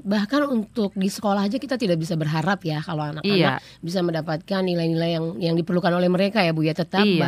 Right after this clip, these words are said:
Speaker 1: balik lagi kepada keluarga ya, Bu, ya.
Speaker 2: Kembali lagi kepada keluarga.
Speaker 1: Iya. Nah,
Speaker 2: Iya.
Speaker 1: eh, bagaimana nih orang tua mengajarkan nilai-nilai kepada anak? Yang bagusnya itu seperti apa, Bu?
Speaker 2: Iya, ini tadi yang, eh, sedikit disinggung oleh saya bahwa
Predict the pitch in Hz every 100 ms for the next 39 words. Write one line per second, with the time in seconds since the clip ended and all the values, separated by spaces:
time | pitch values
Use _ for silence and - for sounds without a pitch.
0 | 165 190 180 165 165 185 165 156 156 160
1 | 156 160 160 151 143 156 147 156 165 151
2 | 147 143 - 135 131 - 135 123 160 156
3 | 143 147 123 165 151 - 160 139 190 190
4 | 220 262 294 254 170 160 160 160 185 180
5 | 160 160 156 175 156 151 151 151 - 156
6 | 143 139 135 131 - 180 185 196 190 185
7 | - 233 247 226 185 170 160 131 135 131
8 | - - _ _ _ _ - 190 - 202
9 | 208 202 247 202 170 - - 160 160 156
10 | 151 151 - - _ - _ _ - 165
11 | 156 - 165 151 156 147 151 156 143 143
12 | 143 147 _ - 147 139 147 180 139 139